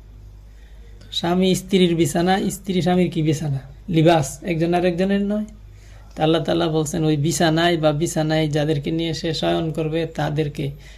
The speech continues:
ইন্না আনশানাহুন্না ইনশাআ, তাদেরকে আমি বানিয়েছি বানানোর মতো। আল্লাহ দাল-, আল্লাহ তাআলা জাল্লা শানুহু যাদের ব্যাপারে বলেন যে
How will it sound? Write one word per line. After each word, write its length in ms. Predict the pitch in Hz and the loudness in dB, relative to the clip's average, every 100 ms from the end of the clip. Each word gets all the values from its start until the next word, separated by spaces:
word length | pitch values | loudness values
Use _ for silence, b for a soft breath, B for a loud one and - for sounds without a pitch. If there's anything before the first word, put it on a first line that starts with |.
| b | b
ইন্না 480 | 196 180 180 175 170 | 0 2 4 4 2
আনশানাহুন্না 1120 | 185 175 143 - 190 165 165 156 160 156 160 | 2 0 0 -2 -2 0 0 2 2 2 0
ইনশাআ, 880 | - 165 151 151 - 151 151 160 151 185 - b b b - | 0 0 0 0 0 2 2 0 -4 -8 -14 b b b -4
তাদেরকে 400 | 160 165 165 180 | -2 0 -2 -2
আমি 200 | 170 165 | 0 -2
বানিয়েছি 800 | 147 170 180 175 170 - 196 196 | 0 0 2 2 0 0 0 2
বানানোর 520 | 147 147 233 165 151 | 0 -2 -2 -4 -2
মতো। 280 | 147 - - - - - b b b b b | -4 -6 -14 -20 -20 -20 b b b b b
আল্লাহ 440 | 208 175 185 196 196 | 0 2 6 6 6
দাল-, 300 | 180 175 175 | 6 4 2
আল্লাহ 320 | 180 190 185 | 0 2 2
তাআলা 480 | 190 180 175 165 156 | 2 2 4 2 2
জাল্লা 680 | 151 170 170 165 160 151 185 - | 0 2 2 4 2 0 -6 -10
শানুহু 760 | - 165 165 160 143 151 147 143 - b b b b - - 160 139 | -8 -2 0 2 2 2 0 -4 -12 b b b b -18 -12 -8 -6
যাদের 380 | 147 170 160 196 | 0 4 6 8
ব্যাপারে 300 | 202 208 196 | 8 8 6
বলেন 320 | 185 175 160 | 8 6 4
যে 100 | 147 | 2